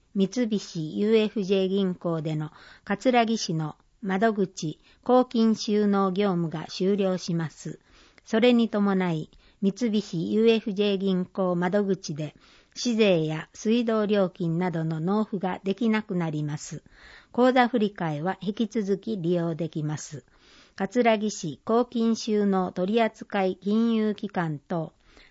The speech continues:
四月一日以降、南都銀行、りそな銀行、みずほ銀行、奈良県農業協同組合、大和信用金庫、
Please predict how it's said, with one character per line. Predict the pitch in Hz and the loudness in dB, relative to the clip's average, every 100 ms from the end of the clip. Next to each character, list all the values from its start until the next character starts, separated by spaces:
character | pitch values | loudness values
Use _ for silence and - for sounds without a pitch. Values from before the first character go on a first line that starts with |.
| - | -8
四 | - | 0
月 | 233 196 180 | 2 0 -2
一 | - 190 208 | -6 -2 -2
日 | 202 190 - 180 | -2 -6 -4 -4
以 | 185 | -4
降、 | - 151 147 _ _ _ _ _ _ 214 | -6 -6 -8 _ _ _ _ _ _ 0
南 | 220 240 | 2 2
都 | - 214 | 0 -2
銀 | 202 180 160 | 0 -2 -4
行、 | - 147 127 - - - | -8 -12 -12 -20 -20 -6
り | 190 196 | -4 0
そ | 240 | 0
な | 226 214 | 2 0
銀 | 196 185 160 156 | 0 -2 -2 -6
行、 | - 151 131 - - _ - | -12 -12 -12 -18 -20 _ 0
み | 208 | 0
ず | 208 247 | 2 0
ほ | 233 208 | 0 0
銀 | 202 180 160 | 0 0 -2
行、 | - 160 151 - _ _ _ _ | -6 -8 -8 -10 _ _ _ _
奈 | 202 208 247 | -2 2 2
良 | 240 | 2
県 | 190 165 165 | -2 -2 -4
農 | 185 214 233 | -2 2 2
業 | 214 185 165 | 2 0 -2
協 | - 208 220 | -2 0 0
同 | 214 208 | 0 -2
組 | 208 190 175 160 | 0 0 0 0
合、 | 151 139 196 _ - _ - | -4 -8 -14 _ -20 _ -2
大 | 226 233 202 | 2 2 0
和 | 160 151 | -4 -4
信 | - 190 208 | 0 2 2
用 | 202 196 | 2 -2
金 | 190 175 156 | -2 -4 -4
庫、 | - - | -6 -12